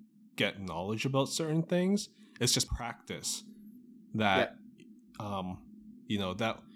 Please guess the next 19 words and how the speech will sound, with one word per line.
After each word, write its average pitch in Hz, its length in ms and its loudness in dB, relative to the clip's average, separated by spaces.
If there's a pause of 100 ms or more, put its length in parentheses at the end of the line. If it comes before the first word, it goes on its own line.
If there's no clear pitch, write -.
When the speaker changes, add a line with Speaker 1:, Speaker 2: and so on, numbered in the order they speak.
(100)
Speaker 1:
you 151 260 6
need 147 200 6
to 135 60 4
get 120 220 2
that 104 200 2
advantage 92 560 -4
on 82 300 -8
to - 80 -2
be 117 100 4
able 107 160 4
to 107 120 -2
work 92 280 -4
on 104 120 -2
things 101 280 -4
hands-on 92 500 -4
right 90 180 -6
away. 87 400 -6 (400)
Um, 101 80 -2
Speaker 2:
Mm-hmm. 98 400 -2